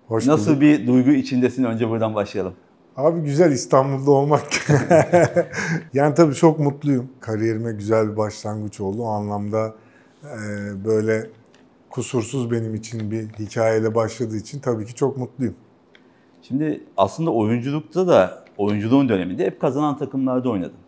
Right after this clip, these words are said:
Speaker 2: Kupalar kazandın, şampiyonluklar kazandın, madalyalar kazandın. Türk basketbolunun en unutulmaz zaferinde sahadaydın belki de. Bekliyorduk hani senden iyi bir antrenör, e, olmanı belki bekliyorduk ama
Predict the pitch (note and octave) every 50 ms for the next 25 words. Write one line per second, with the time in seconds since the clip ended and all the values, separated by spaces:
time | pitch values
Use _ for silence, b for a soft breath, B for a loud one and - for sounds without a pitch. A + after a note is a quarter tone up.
0 | _ _ _ _ _ _ _ - C3 B2 C3 B2 A#2 A#2 A#2 A#2 A#2 B2 A2+ G#2
1 | A2 A#2+ A#2+ A#2 A2+ A#2 A#2+ B2 B2 B2+ B2+ B2+ - - - G2+ F2 F2+ - -
2 | G#2 G#2+ A2+ A#2 A2 B2 B2+ A#2+ A#2+ A#2+ B2 A#2 - A#2+ A#2+ A#2 A#2 A2 A#2+ A#2
3 | B2 B2 E2 G2 G2 F#2 A2+ B2 C3+ C#3 C3+ B2 B2+ B2+ B2+ B2 C3+ B2 A2 B2
4 | B2 A#2 A#2 A2+ A#2+ A#2+ B2 - B2 A#2 A#2+ - C3+ B2+ C3 - B2+ B2+ - B2+
5 | B2+ B2+ C3+ C3 B2+ B2+ C#3 D3+ C#3 C3 B2+ A#2+ A#2 - - B2 B2 A#2+ B2 C#3+
6 | C#3+ B2+ C3 - b b b b b b - G#2+ G#2+ G#2 - B2 A#2 A#2 A#2+ A#2
7 | A#2 C3 C3+ B2+ G#2+ - - - - - - A2 F#2+ F#2+ F#2+ G2 F#2+ F2+ F#2 G2
8 | G2 F#2+ F#2+ F2+ F#2+ F#2 - F#2+ A2+ C#3+ E3 - B B B B A2 A#2+ C3+ C3
9 | - B3 A#3+ D3+ G#2 G2+ - A2+ G#2 F#2+ - - A2+ A#2 C3+ C#3+ C3+ A#2+ A#2 C3
10 | D3+ C#3+ C#3+ B2 B2 B2 A#2+ - B2+ B2 B2+ B2+ B2+ B2+ - - - - G2+ A2
11 | A2 G#2+ G#2 - A2 A2+ A2+ A#2 A#2 A#2+ B2 A#2+ A#2 A#2 - A2+ A2+ A#2+ A#2 -
12 | C#3 C3 C3+ D3+ - F3+ D#3 A#2+ F#2+ E2+ -